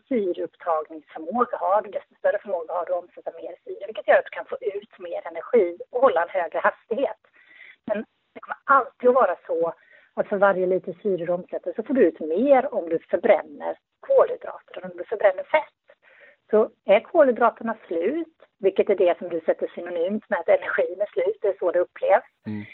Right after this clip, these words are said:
Speaker 1: Eh, du tvingas över på fett som bränsle. Då får du inte ut lika mycket energi och då måste hastigheten och intensiteten i ditt arbete sänkas.
Speaker 2: Mm.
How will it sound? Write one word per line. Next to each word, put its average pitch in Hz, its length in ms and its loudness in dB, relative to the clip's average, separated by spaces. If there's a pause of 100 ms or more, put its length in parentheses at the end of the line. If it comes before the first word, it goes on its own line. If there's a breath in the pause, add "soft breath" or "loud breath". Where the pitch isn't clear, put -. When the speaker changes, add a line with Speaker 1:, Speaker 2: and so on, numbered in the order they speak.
(300 loud breath)
Speaker 1:
Eh, 185 180 6
du 190 80 -6
tvingas 185 460 -2
över 175 240 2
på 165 120 -10
fett - 340 -8
som 165 160 -8
bränsle. 170 520 -6 (460 soft breath)
Då 214 340 8 (440)
får 330 120 4
du 311 60 2
inte 262 120 4
ut 196 160 4
lika 208 220 0
mycket 170 220 -8
energi 170 540 -4
och 311 80 -2
då 247 100 6
måste 208 400 -4 (260)
hastigheten - 760 -6
och 208 60 -4
intensiteten 190 760 -4
i 156 40 -12
ditt 170 180 -12
arbete 190 480 -4
sänkas. 190 400 -10 (420)
Speaker 2:
Mm. 110 200 -8